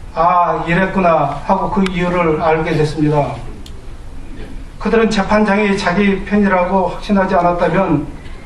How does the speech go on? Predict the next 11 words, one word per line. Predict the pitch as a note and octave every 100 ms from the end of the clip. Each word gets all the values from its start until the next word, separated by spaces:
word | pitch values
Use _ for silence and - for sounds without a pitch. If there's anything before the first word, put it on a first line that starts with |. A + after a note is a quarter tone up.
| -
그런 | - G3+ G#3
모습을 | G3 F#3 F3 F#3 F3+
보이지 | E3+ E3 F#3
않았을 | - F3 F3+ F#3
거라고 | F3 D#3+ D#3 -
저는 | D#3+ D#3+
확신합니다. | C#3+ - F#3+ D#3+ D3 C3+ B2+ - - - - - - - - - - - - - - - - - -
피드수첩 | - B3 A#3 A3 A3+ A3+
보도는 | F3 G3+ G3+ G#3+ G3+ -
국민을 | - G3+ A3 G#3+ F3+
우롱한 | G3+ F#3+ F#3+ F#3+ F#3 E3+